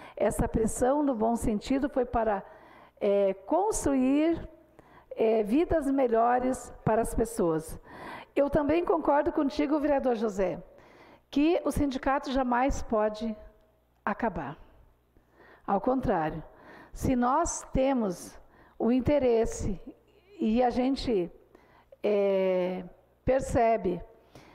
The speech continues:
que nossos jovens agricultores deverão ser os sucessores de seus pais, seus avós, eles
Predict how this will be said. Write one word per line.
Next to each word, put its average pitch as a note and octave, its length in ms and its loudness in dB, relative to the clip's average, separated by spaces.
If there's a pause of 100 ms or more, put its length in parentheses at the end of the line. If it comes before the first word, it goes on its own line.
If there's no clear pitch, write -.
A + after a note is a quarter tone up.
(340)
que C4 200 2
nossos B3 880 -2
jovens A#3 600 0
agricultores G#3+ 1080 -2 (600)
deverão B3+ 540 2
ser C4+ 280 2
os C4 120 -2
sucessores A#3 840 0
de G#3 100 2
seus G3 340 -2
pais, A#3 440 0
seus G3 200 -2
avós, F#3 720 0 (1300)
eles B3+ 240 0